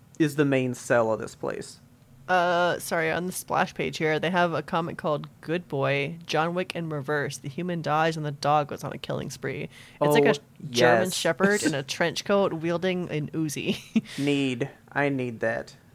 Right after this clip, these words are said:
Speaker 1: See, <laughs> this is why comic books are dangerous, 'cause sometimes there's shit like that that exists.
Speaker 2: Yeah, you find good shit.
Speaker 1: But so, I wanna get comics closer to home. So I was thinking about going here.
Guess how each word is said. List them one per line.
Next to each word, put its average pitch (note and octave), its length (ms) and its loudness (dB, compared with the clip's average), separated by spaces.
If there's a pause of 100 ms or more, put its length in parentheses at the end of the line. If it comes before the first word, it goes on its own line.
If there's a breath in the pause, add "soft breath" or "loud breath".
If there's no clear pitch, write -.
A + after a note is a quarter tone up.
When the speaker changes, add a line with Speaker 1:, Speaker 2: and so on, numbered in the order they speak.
Speaker 1:
See, A#3 260 -6
<laughs> - 560 -4
this B3+ 120 4
is B3+ 60 -8
why A#3+ 180 4
comic C#3 340 2
books C#3 220 -2
are B2 380 -4
dangerous, A#2 480 -4
'cause - 160 -8
sometimes D3 480 0
there's B2+ 80 -8
shit - 240 -12
like B2 160 -4
that A2+ 260 0 (160)
that - 120 -6
exists. - 180 -8
Speaker 2:
Yeah, D#3 100 2
you D3+ 100 0
find E3+ 300 -2
good D#3+ 160 -6
shit. - 320 -4 (460)
Speaker 1:
But B2+ 120 -2
so, C3+ 520 2
I B2 60 0
wanna F3+ 260 0
get B2+ 420 -2 (840)
comics C#3+ 400 2
closer C#3 340 0
to B2 80 0
home. B2 300 -6
So - 100 -8
I - 20 -4
was C3 80 -8
thinking F#3+ 200 0
about C#3 160 0
going A#2+ 220 -4
here. C3+ 260 -8